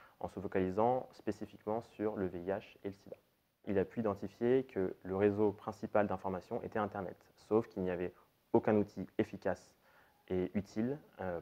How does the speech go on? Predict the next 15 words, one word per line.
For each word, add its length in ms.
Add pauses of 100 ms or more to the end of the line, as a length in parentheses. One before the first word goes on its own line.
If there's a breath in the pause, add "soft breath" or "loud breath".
pour 320
avoir 260
accès 220
à 20
ces 160
informations. 840
Et 80
en 80
plus, 480
il 100
y 60
a 60
aussi 200
les 80
problèmes 300